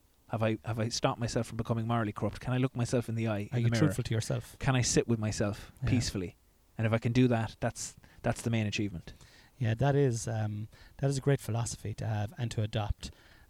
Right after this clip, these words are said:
Speaker 2: Um, and it's very easy to, um, it's very easy to not consider that way and j-, and, and kind of go with the masses, or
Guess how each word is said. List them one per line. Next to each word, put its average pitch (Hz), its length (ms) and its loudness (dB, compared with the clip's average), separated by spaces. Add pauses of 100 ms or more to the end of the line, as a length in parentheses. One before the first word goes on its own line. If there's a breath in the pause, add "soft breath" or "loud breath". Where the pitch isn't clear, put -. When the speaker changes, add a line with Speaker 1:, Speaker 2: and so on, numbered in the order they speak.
Speaker 2:
Um, 95 340 -2 (300 soft breath)
and 120 140 2
it's - 200 -2
very 135 220 6
easy 120 340 2
to, 117 500 4
um, 113 420 0 (1200 soft breath)
it's 113 160 -2
very 160 220 4
easy 143 340 2
to 123 540 0 (580)
not 135 260 -2
consider 139 440 0
that 131 220 2
way 127 420 0 (220)
and 113 400 -4
j-, - 140 -8
and, 113 360 -2
and 117 180 -2
kind 117 180 0
of 110 200 -8 (720)
go 120 160 4
with 113 120 6
the 117 60 -2
masses, 117 480 -4
or 104 200 -2